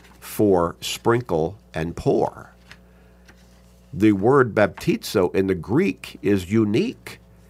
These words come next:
for sprinkle, it's rantizo, completely different word. For pour, it's keo, a different word completely.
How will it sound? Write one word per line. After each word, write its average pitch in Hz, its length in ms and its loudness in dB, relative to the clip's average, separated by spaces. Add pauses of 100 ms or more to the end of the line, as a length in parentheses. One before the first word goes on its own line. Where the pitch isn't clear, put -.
(800)
for 104 540 4 (260)
sprinkle, 175 840 0
it's - 220 -4
rantizo, 104 760 0 (180)
completely 160 480 2
different 190 300 0
word. 98 460 0 (460)
For - 200 0
pour, 185 500 2 (280)
it's 135 140 -4
keo, - 540 -2 (840)
a 131 100 0
different 196 360 2
word 202 300 2
completely. 190 720 -2